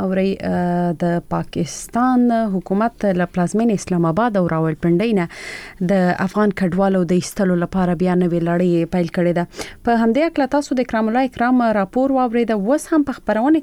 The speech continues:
کې، اه، د خیبر پښتونخوا کې د افغان کډوالو د متحده عالي شورا مشر بریالی میاخیل را سره د ټلیفون په لیکه کې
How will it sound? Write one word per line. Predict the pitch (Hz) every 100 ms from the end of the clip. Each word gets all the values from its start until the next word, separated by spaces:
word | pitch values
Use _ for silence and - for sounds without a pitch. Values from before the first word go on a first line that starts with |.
| -
کې، | 240 233
اه، | - - - 208 214 214 214 190
د | 208 208 -
خیبر | 202 233 320 269
پښتونخوا | - - 214 - 269 294 -
کې | 262 254
د | 208
افغان | 190 294 285 -
کډوالو | 196 202 226 226 214
د | 196 185
متحده | 185 185 170 190
عالي | 262 226 240
شورا | - 202 190 208
مشر | 202 247 277 220 190
بریالی | 180 185 185 190 214 214
میاخیل | 190 185 - 233 226
را | 202 190 185
سره | 196 180
د | 170 180 202
ټلیفون | 180 175 233 208
په | 202
لیکه | 247 294
کې | 285